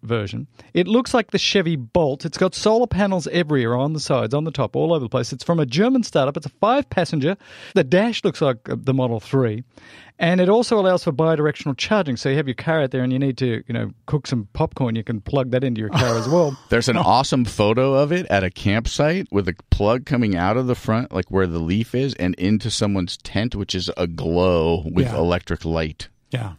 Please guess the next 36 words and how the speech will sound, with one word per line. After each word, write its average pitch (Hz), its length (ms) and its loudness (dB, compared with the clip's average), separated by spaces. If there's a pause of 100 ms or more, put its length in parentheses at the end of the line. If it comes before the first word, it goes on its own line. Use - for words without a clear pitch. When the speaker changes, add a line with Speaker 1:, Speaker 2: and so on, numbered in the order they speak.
Speaker 1:
They've 147 200 2
had 190 400 0
supposedly 160 480 0
twelve 180 360 0
hundred 151 280 -4
pre-orders. 156 460 0
They 143 100 0
wanna 135 200 0
get 113 140 -4
five 151 400 -2
thousand 143 280 -2
pre-orders. 139 380 0
They 151 180 2
say 202 420 2
it's - 420 -8 (320)
planned 220 520 4
to 214 60 -2
come 185 200 0
out 180 160 0
in 160 100 -6
two 175 180 0
thousand 151 400 0
eighteen. 139 580 0 (440)
And 175 140 4
at 175 120 2
first 269 340 2
I'm 180 120 0
like, 156 200 0
"I'm 175 100 -2
so 151 320 -2
excited 127 300 0
about 110 200 -2
this. 123 140 -6
I - 140 2
love 170 500 4
this." 131 240 0